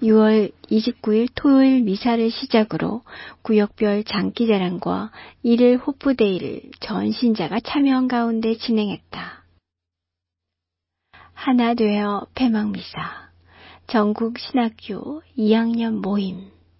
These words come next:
총대리 한정현 주교는 유월 이십팔 일 금요일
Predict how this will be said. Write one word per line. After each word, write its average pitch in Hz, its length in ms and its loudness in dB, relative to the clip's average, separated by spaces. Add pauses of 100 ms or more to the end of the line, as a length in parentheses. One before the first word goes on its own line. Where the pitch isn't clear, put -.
(500)
총대리 214 640 4
한정현 226 560 4
주교는 180 640 -2 (540)
유월 208 300 4
이십팔 202 400 -2
일 202 180 0
금요일 190 560 0